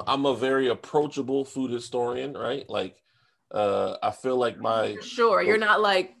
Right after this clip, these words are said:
Speaker 2: "Hmm,
Speaker 1: Right,
Speaker 2: hmm,
Speaker 1: right, right.
Speaker 2: up." <laughs>
Speaker 1: Yeah, I don't really have time for being hoity-toity about food. You know what I mean?
Speaker 2: And
Speaker 1: And,
Speaker 2: food
Speaker 1: and
Speaker 2: shouldn't be hoity-toity.
Speaker 1: Mm, I mean, listen, Megan, I think there's a time and place for everything, right?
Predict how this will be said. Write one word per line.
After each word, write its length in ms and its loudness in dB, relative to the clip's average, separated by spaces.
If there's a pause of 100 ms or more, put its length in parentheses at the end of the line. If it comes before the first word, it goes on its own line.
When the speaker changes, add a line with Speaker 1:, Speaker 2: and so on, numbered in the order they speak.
Speaker 2:
"Hmm, 760 -2
Speaker 1:
Right, 600 6
Speaker 2:
hmm, 60 -4
Speaker 1:
right, 200 4 (100)
right. 180 4
Speaker 2:
up." 380 -2 (100)
<laughs> 100 2 (560)
Speaker 1:
Yeah, 360 0
I 120 4
don't 120 2
really 260 0
have 220 0
time 300 -2
for 160 -14
being 320 -6
hoity-toity 800 -4
about 400 -4 (460)
food. 640 -8 (580)
You 100 -6
know 120 2
what 100 0
I 20 -4
mean? 280 -4 (240)
Speaker 2:
And 160 -2
Speaker 1:
And, 0 -
Speaker 2:
food 260 4
Speaker 1:
and 120 4
Speaker 2:
shouldn't 280 0
be 220 2
hoity-toity. 960 -4 (380)
Speaker 1:
Mm, 340 -4
I 80 2
mean, 180 -4
listen, 360 -4 (120)
Megan, 300 0
I 80 0
think 240 -6
there's 160 -2
a 80 -6
time 340 -4
and 80 -4
place 240 -6
for 160 -2
everything, 380 -4
right? 300 -4